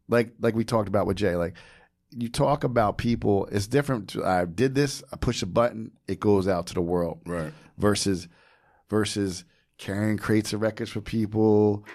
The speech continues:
Speaker 1: going here, slogging across.
Speaker 2: Yeah, I like that aspect of it, but I mean, as an
Speaker 1: <clears throat>
Speaker 2: artist, there is two sides of it as well. Like you're saying.
Speaker 1: Absolutely.
Speaker 2: Like,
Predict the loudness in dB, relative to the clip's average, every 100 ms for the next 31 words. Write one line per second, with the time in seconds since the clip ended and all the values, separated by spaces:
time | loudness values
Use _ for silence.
0 | -20 _ _ -10 -6 -4 0 2 2 0
1 | 0 0 0 -2 0 4 4 4 0 -6
2 | 0 0 2 0 2 0 0 2 2 2
3 | -2 0 0 -2 0 0 0 0 -2 0
4 | 0 0 2 4 2 0 2 2 0 -2
5 | -6 2 2 2 -2 -4 -4 -2 0 2
6 | 0 0 -2 0 0 -2 -6 -20 _ -2
7 | -2